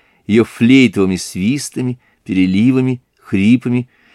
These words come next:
и вырывающийся из этих свистов и хрипов романтической мелодией, какой-то дальней, чужеземной, старинной, которая тоже мучает душу какими-то мечтами и сожалениями о чём-то.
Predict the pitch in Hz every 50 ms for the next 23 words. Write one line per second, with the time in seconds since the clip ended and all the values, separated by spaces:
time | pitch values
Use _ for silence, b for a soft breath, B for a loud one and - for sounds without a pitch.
0 | b b b _ 117 113 117 113 117 123 123 131 131 135 170 208 220 208 196 170
1 | - - - 151 131 - 151 135 123 135 123 135 127 - - - 131 139 143 139
2 | 120 - - - - - 117 113 - - 107 107 101 - 95 85 - b b b
3 | b b b b - 104 110 117 123 131 131 131 123 - 247 113 - - - -
4 | - 185 175 170 170 165 147 135 131 117 104 87 90 92 90 87 - - - -
5 | 95 - 95 87 82 85 120 160 185 185 180 170 139 104 92 87 - _ _ _
6 | _ - - 101 95 95 90 85 87 101 139 165 175 170 160 131 104 92 - -
7 | - 101 95 98 123 160 175 165 160 139 117 101 - _ _ _ _ _ _ _
8 | _ _ _ _ - - 107 92 95 95 - - 143 175 208 208 185 165 190 175
9 | 170 175 175 - - - - 127 123 117 135 143 143 123 - - 110 - _ _
10 | _ _ _ _ - - - 107 98 90 95 92 87 - - - - _ 104 117
11 | 156 165 156 143 139 139 135 131 - - 123 107 101 110 110 107 113 117 110 95
12 | 90 90 90 90 87 87 92 - - - - 104 98 98 98 104 - _ _ 113
13 | 117 117